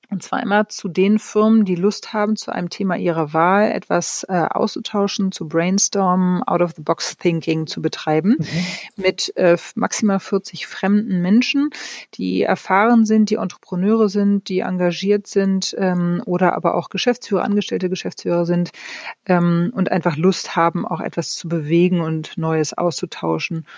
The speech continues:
Speaker 1: Und die treffen sich, ähm, entweder weil ihnen das Thema gefällt oder das Unternehmen oder weil ihnen mittlerweile auch eben dieses D R V-Netzwerkstatt-Format sehr gut gefällt, weil es eben nicht dieses klassische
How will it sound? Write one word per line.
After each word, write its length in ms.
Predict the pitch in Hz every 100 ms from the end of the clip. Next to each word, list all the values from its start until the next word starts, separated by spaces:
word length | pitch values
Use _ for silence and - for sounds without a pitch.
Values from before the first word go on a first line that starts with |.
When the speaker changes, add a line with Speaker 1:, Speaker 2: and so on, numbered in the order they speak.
| - - - _ -
Speaker 1:
Und 440 | 170 160 - -
die 80 | 180
treffen 320 | - 214 240
sich, 320 | 247 - -
ähm, 320 | 190 185 185
entweder 360 | - 185 185 180
weil 160 | 175 180
ihnen 120 | 180
das 100 | 170
Thema 280 | 254 247 233
gefällt 440 | 226 214 202 202
oder 240 | 185 180
das 180 | 175 -
Unternehmen 600 | 185 180 185 208 214 214
oder 240 | 185 175 165
weil 160 | 165
ihnen 100 | 170
mittlerweile 480 | 170 170 160 165 170
auch 140 | 165 -
eben 180 | 175 160
dieses 420 | 160 156 156 -
D 100 | 165
R 100 | 160
V-Netzwerkstatt-Format 1160 | - 165 165 - - 170 - 170 165 170 202 220
sehr 220 | - 202
gut 200 | 202 220
gefällt, 500 | 226 - 220 220 226 - - - - -
weil 240 | 190 175
es 140 | 175 -
eben 260 | 190 175
nicht 260 | 180 190 -
dieses 260 | 180 175 -
klassische 720 | - 175 - 180 185 175 170